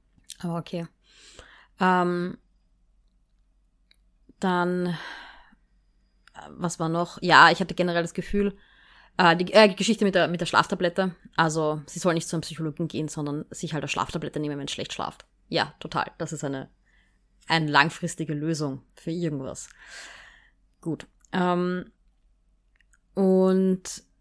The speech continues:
ich habe irgendwie so das Gefühl, es ist, alle müssen funktionieren, so wie er sich das vorstellt. Und, also vor allem Menschen, die müssen einfach funktionieren. Und wenn das nicht so ist, dann ist er unglücklich. Ähm,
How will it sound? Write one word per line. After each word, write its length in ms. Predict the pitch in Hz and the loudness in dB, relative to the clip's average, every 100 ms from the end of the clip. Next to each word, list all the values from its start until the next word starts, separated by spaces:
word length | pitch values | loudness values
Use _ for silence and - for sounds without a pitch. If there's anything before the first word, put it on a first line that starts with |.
| - | -6
ich 140 | - | 0
habe 120 | 190 | 2
irgendwie 160 | 196 190 | 4 2
so 100 | 190 | 0
das 80 | 185 | -4
Gefühl, 300 | 196 - 196 | -4 -2 -2
es 140 | 180 | -2
ist, 180 | 185 - - - - | -4 -6 -14 -16 -4
alle 220 | 147 180 | 2 6
müssen 280 | 202 190 190 | 4 4 0
funktionieren, 880 | - 185 - 185 185 185 220 254 214 - - - | -2 -4 -2 2 4 6 6 4 2 -6 -20 -16
so 220 | - - 175 | -10 -6 -4
wie 160 | 180 - | -4 2
er 200 | 170 180 | 2 2
sich 160 | 180 | -2
das 160 | - - | -6 -8
vorstellt. 760 | - 95 - - - - - - _ _ | -6 -4 -4 -6 -10 -10 -16 -20 _ _
Und, 580 | 170 156 156 156 147 - | -6 -4 -4 -6 -6 -4
also 140 | 165 | -4
vor 120 | 165 | -2
allem 100 | 151 | 0
Menschen, 500 | 147 151 - 135 - - _ - | 0 -2 -4 -10 -12 -20 _ -16
die 180 | 156 - | -12 -6
müssen 240 | 170 165 | -4 -4
einfach 180 | 143 - | -6 -10
funktionieren. 540 | - - - 85 82 - _ - - _ | -16 -18 -16 -14 -14 -16 _ -20 -20 _
Und 160 | 165 170 | -6 -2
wenn 180 | 165 160 | 0 0
das 140 | 156 | 0
nicht 160 | 214 208 | 0 2
so 80 | 190 | 0
ist, 220 | 190 180 | 0 -2
dann 100 | 165 | -4
ist 100 | 156 | -2
er 320 | 147 147 156 _ _ _ _ _ _ - | -4 -6 -10 _ _ _ _ _ _ -6
unglücklich. 580 | 180 151 143 - - - _ _ _ _ _ _ _ _ _ - | -4 -4 -6 -8 -16 -20 _ _ _ _ _ _ _ _ _ -6
Ähm, 540 | 156 151 151 147 151 | -6 -4 -8 -10 -12